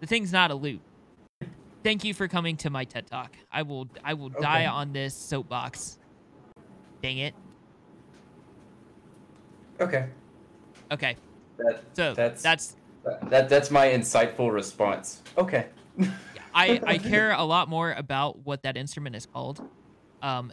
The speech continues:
Speaker 1: than I do about the druid turning into an owlbear. By a lot. But also, it
Speaker 2: Yes.
Speaker 1: could just be that he does play the lute, and he had a lute, and then they just cut to him doing that little jump strum thing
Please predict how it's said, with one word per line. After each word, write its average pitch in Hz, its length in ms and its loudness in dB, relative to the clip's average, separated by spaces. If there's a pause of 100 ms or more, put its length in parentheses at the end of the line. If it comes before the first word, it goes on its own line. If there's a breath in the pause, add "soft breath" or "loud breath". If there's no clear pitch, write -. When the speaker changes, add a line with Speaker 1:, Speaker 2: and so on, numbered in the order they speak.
Speaker 1:
than 143 260 -4
I 135 120 -2
do 135 580 -6
about 123 400 -6
the 139 60 -12
druid 131 240 -8
turning 127 240 -10
into 123 200 -12
an 120 60 -10
owlbear. - 320 -16 (880)
By 123 140 -2
a 107 100 -6
lot. 123 220 -6 (320)
But 240 140 2
also, 160 520 0 (140)
it 220 100 2
Speaker 2:
Yes. - 80 2
Speaker 1:
could 196 140 -2
just 175 280 -4
be 180 220 -4
that 143 160 -2
he 156 120 -4
does 190 240 -2
play 151 200 -4
the 123 80 -10
lute, 120 300 -14 (380)
and 135 80 -14
he 131 60 -10
had 147 160 0
a 160 60 -8
lute, 123 300 -10 (120)
and 151 120 -4
then 151 100 -6
they 143 120 -2
just 139 300 -6
cut 185 280 -2 (160)
to 160 220 -2
him 139 480 -6 (480)
doing 127 600 -2 (960)
that 127 260 0 (220)
little 139 320 -8
jump 131 380 -6 (420)
strum 131 480 -6
thing 82 180 -12